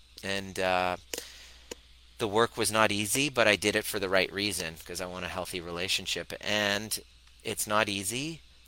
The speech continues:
but it's worth the investment of time and resources, 'cause if I don't have that, I can m-, have the most successful business, but I'm not really gonna enjoy it. F Y I, there's a link,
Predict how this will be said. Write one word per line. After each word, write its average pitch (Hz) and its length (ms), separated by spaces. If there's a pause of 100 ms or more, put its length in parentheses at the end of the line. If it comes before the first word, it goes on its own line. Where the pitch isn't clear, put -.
but 104 440 (200)
it's - 180
worth 104 300
the 101 240
investment 95 640 (220)
of - 140
time 98 380
and 92 100
resources, 110 840 (840)
'cause 95 160
if 98 120
I 104 100
don't 107 180
have 95 240
that, 98 300 (720)
I 101 80
can 98 280
m-, - 60 (100)
have 95 220
the 85 100
most 92 220
successful 98 500
business, 104 500 (120)
but 92 120
I'm 87 100
not 90 180
really 90 220
gonna 85 180
enjoy 85 400
it. 85 160 (960)
F 147 220
Y 139 240
I, 143 360
there's 120 260
a 117 60
link, 117 400